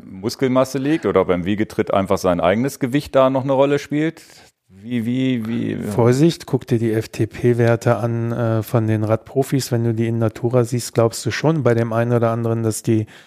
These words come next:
Speaker 2: äh, ich sag mal, fast magersüchtig sind. Und, äh, insofern,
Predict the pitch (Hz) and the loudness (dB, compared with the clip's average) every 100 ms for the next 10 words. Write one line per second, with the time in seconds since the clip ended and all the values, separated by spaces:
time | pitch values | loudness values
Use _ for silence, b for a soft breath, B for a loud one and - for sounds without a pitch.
0 | B B B 120 113 107 - 107 113 - | B B B 2 2 2 0 0 0 0
1 | 107 - 135 143 113 101 101 107 - 113 | -2 0 2 4 2 0 -4 -6 -4 -4
2 | 120 117 113 107 - 117 110 107 117 110 | -4 -4 -6 -6 -2 0 2 0 -2 2
3 | 123 - 131 127 | 0 2 2 2